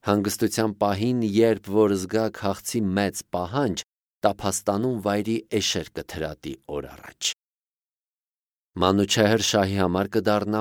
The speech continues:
մեծ զորապետ, իսկ բանակի համար հենակ ու Փահլևան խորագետ։ Շահը, երբ որ լսեց նրանց հայտնությունը հոգեցունց,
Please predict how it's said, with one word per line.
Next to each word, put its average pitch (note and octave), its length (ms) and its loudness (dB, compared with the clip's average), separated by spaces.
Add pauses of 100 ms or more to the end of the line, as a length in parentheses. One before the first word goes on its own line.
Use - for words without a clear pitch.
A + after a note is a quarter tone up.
մեծ G#2+ 440 0
զորապետ, A2 760 0 (540)
իսկ F#2+ 280 -2
բանակի E2+ 580 0
համար A#2+ 520 0 (300)
հենակ G2+ 540 0
ու B2+ 200 -2
Փահլևան F2 800 -6 (160)
խորագետ։ C#2+ 800 -14 (1500)
Շահը, C3+ 460 0
երբ D#2 460 -10
որ D#2 340 -6
լսեց D#2 420 -6
նրանց E2 440 -6
հայտնությունը A#2+ 880 -8
հոգեցունց, A2 760 -4